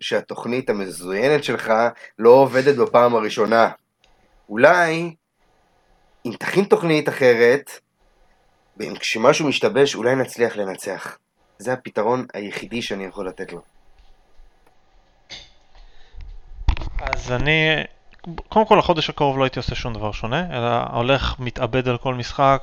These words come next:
Speaker 2: וכל משחק, כמובן, בכפוף לרוטציות שלו, לנסות להגיע למשחק מול ליברפול עם פער של שמונה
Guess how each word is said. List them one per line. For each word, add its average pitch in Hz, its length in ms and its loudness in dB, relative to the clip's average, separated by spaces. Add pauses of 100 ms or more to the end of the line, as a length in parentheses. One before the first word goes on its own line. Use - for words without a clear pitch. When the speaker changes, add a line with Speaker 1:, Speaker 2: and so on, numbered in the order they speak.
Speaker 2:
וכל 123 260 -6
משחק, 131 480 0
כמובן, 123 360 -4
בכפוף 120 380 -14
לרוטציות 131 560 -6
שלו, 143 300 -2
לנסות 139 340 -8
להגיע 139 220 -2
למשחק 123 420 -6
מול 120 140 -6
ליברפול 117 460 -4
עם 110 140 -10
פער 113 220 2
של - 140 -10
שמונה 120 320 -6